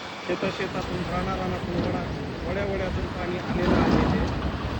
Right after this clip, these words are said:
आणि प्रत्येक अशा शेतकऱ्याचं नुकसान झालेलं आहे. आणि एकदम बघा, ही नदी कुठं,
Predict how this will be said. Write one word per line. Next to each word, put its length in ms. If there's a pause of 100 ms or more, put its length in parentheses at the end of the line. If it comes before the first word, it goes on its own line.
(600)
आणि 220 (840)
प्रत्येक 320
अशा 380
शेतकऱ्याचं 960
नुकसान 420
झालेलं 240
आहे. 480 (1400)
आणि 340
एकदम 360
बघा, 520
ही 180
नदी 220
कुठं, 480